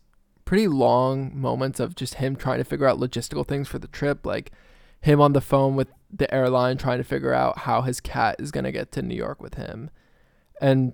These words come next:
things like that. It sometimes works. It has some cool visuals and Hawaii looks very beautiful, but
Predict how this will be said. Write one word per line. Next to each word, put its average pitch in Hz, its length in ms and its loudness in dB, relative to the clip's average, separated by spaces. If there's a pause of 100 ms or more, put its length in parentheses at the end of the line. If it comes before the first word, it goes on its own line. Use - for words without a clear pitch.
(120)
things 175 240 4
like 139 220 -2
that. - 300 -6 (180)
It 170 160 2
sometimes 208 500 2
works. 147 480 2
It 131 180 -4
has 139 240 0
some 135 220 -4
cool 147 260 -2
visuals 143 520 0
and - 340 -6
Hawaii 135 300 4
looks 139 180 0
very 131 200 0
beautiful, 135 600 -4
but 120 360 -6